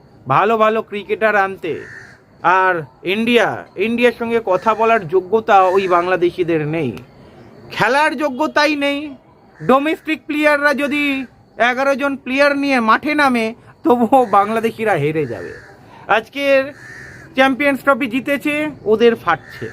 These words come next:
কি জ্বালা ধরে ওদের জানি না। তবে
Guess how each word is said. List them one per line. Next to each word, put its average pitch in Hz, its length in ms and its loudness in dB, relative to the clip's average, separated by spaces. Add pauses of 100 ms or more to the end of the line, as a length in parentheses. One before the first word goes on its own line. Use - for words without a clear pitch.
(500)
কি 277 180 0
জ্বালা 180 380 2
ধরে 262 320 2
ওদের 254 340 0
জানি 147 280 0
না। - 140 -16 (600)
তবে 247 220 6